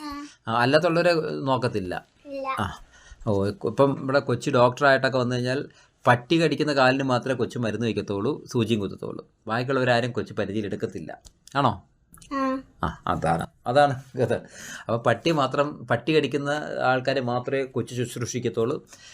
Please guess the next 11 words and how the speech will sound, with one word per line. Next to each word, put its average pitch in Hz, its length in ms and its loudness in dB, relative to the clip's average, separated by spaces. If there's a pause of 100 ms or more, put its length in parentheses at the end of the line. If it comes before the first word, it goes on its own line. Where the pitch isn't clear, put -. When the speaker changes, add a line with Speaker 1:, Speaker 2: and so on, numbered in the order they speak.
(140)
Speaker 2:
അപ്പോൾ 117 140 -4
ഇതെല്ലാവരും 127 340 4
ഇപ്പോഴേ 139 200 2
അറിഞ്ഞു 127 220 6
വയ്ക്കുക. 120 160 0
കൊച്ചു 113 280 -4
വളർന്ന് 123 240 2
വലുതായ 120 380 4
ഒരു 113 100 0
ഡോക്ടറൊക്കെ 117 420 2
ആകുമ്പോൾ 123 340 0